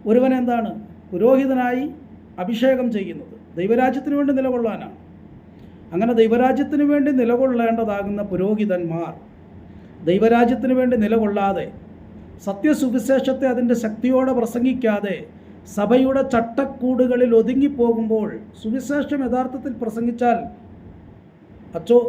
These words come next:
സഭയ്ക്കകത്ത് നിൽക്കാൻ പറ്റുമോ? ഒരിക്കലും സഭയ്ക്കകത്ത് നിൽക്കാൻ പറ്റില്ല. അച്ഛനാദ്യം പുറത്താക്കുമെന്നുള്ളതാണ് കത്തോലിക്ക സഭയുടെ ഏറ്റവും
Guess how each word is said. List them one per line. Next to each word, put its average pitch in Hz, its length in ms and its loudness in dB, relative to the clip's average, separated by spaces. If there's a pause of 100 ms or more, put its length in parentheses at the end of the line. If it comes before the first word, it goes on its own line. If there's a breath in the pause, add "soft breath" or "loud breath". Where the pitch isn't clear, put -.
(260)
സഭയ്ക്കകത്ത് 220 380 -2
നിൽക്കാൻ 226 240 0
പറ്റുമോ? 160 280 -6
ഒരിക്കലും 233 400 -2
സഭയ്ക്കകത്ത് 226 320 0
നിൽക്കാൻ 240 240 -4
പറ്റില്ല. 196 260 -8 (1400)
അച്ഛനാദ്യം 254 640 4
പുറത്താക്കുമെന്നുള്ളതാണ് 240 1000 2 (600)
കത്തോലിക്ക 226 480 2
സഭയുടെ 220 320 2
ഏറ്റവും 220 240 -2